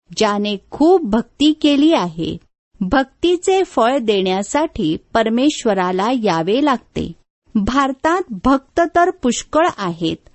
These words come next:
म्हणतील, "हा मोठा भक्त आहे, याच्यामध्ये यायला हवे." असे तर खूप भक्त बनतात. उद्या सुद्धा कोणाला वैराग्य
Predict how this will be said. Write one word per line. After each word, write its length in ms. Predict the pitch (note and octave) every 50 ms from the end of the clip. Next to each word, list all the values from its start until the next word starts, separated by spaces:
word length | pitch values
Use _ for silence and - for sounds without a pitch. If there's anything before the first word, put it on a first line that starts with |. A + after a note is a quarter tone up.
| _ _ _ _ -
म्हणतील, 500 | B3 B3+ D4+ D#4+ D#4 D#4 D#4 F#4 G4 G#4+ F4+ - -
"हा 160 | C#4 C#4 D#4+
मोठा 480 | E4 D4+ C4 A3 G#3 - - B3+ D4+ E4
भक्त 400 | D4+ A#3+ B3 C#4 C4+ _ - -
आहे, 460 | D#4+ C#4+ G#3 E3+ E3 F#3 E3+ D#3+ E3 - _ _ _ _ -
याच्यामध्ये 1000 | F#3+ A3 G#3 G3+ G3 - - C4 C4 C4+ C4 G#3+ F#3 E3+ E3 F#3 G#3+ B3 C#4 B3+
यायला 380 | A3+ F#3 F3 E3+ E3+ G3 A#3+
हवे." 380 | D4 C#4+ D4 C4 G3+ E3+ D3+ - - _ _ _ _ _ -
असे 300 | B3+ D4 C#4+ - F4+ F#4+
तर 220 | F#4 - G4 G4+ G4 - -
खूप 260 | - - F4+ G4+ G4 D#4+
भक्त 420 | A#3 A#3 B3 C4 B3+ _ - - E4+ D4
बनतात. 500 | C#4 A3+ G3 F#3+ - - E3 D#3 D3+ D#3 _ _ _ _ _ _ _ -
उद्या 380 | - A#3+ A#3 F#3+ A3 B3 B3 B3+
सुद्धा 500 | - - A#3 F#3 E3+ F3 F#3+ A3 B3 D4
कोणाला 680 | D4 - B3 G#3+ G3 F#3+ F#3+ G3 G3+ G#3 A3 B3+ C#4+
वैराग्य 720 | C#4 A3 F#3 F3+ F3+ F3+ F3+ G3 G#3+ B3 B3 A#3+ B3 D4+ D4